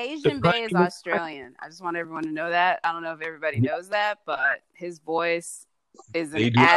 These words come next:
Speaker 1: added weapon that he wields. <laughs>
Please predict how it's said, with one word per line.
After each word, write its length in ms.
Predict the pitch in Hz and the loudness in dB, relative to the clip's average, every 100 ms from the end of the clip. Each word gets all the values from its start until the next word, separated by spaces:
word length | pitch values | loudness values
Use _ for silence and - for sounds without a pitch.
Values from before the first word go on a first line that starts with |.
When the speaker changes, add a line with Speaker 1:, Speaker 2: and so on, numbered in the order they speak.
| - | 6
Speaker 1:
added 300 | 175 170 165 _ _ _ _ _ 165 143 | 2 -4 -8 _ _ _ _ _ -12 -2
weapon 480 | 156 151 143 131 127 _ _ | 0 0 -6 -10 -16 _ _
that 140 | 123 131 | -12 -8
he 160 | 156 | -8
wields. 680 | 147 151 139 135 139 - - | -4 -6 -6 -8 -8 0 8
<laughs> 40 | 605 | 8